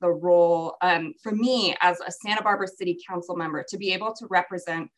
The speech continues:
our regional interests on this body and really advocate for us and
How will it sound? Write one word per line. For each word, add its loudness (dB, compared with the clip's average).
our 4
regional -4
interests -6
on -2
this -8
body -8
and -2
really -4
advocate -2
for -10
us -4
and -2